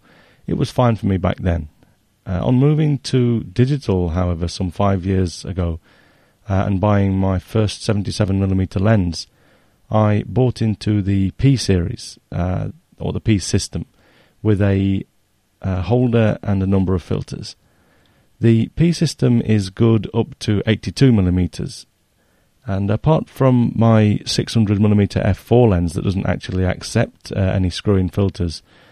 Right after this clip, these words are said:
uh, on the front of the lens, I don't own anything wider than seventy-seven millimeters. So this is still fine for me now. I doubt, though, that the P system would work well with the ultra-wide focal lengths, uh, say it's sixteen millimeters,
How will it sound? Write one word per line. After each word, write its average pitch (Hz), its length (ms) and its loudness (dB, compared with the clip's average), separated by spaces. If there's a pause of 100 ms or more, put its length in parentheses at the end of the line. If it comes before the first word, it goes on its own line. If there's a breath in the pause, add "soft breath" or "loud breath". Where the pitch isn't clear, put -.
(280 soft breath)
uh, 95 140 2
on 95 120 0
the 90 60 -2
front 101 240 -2
of 87 60 -10
the 95 80 2
lens, 92 580 0
I 104 280 2
don't 113 320 2 (100)
own 110 240 4
anything 98 400 0
wider 92 320 2
than 90 260 2
seventy-seven 90 600 -2
millimeters. 101 600 0 (420 soft breath)
So 113 240 2
this 160 280 -2
is 127 80 -8
still 110 320 0
fine 90 320 -2
for 90 120 -8
me 90 100 -2
now. - 300 -6 (720 soft breath)
I 117 80 0
doubt, 135 400 2
though, 131 260 6
that 117 300 0
the 104 280 4 (140)
P 117 400 2
system 101 640 0
would 98 300 2 (120)
work 101 300 2
well 98 260 2
with 90 200 -2
the 95 140 2
ultra-wide 95 600 0
focal 98 380 0
lengths, 92 480 -2
uh, 92 160 2
say 107 240 2
it's - 140 -6
sixteen - 360 -2
millimeters, 95 720 0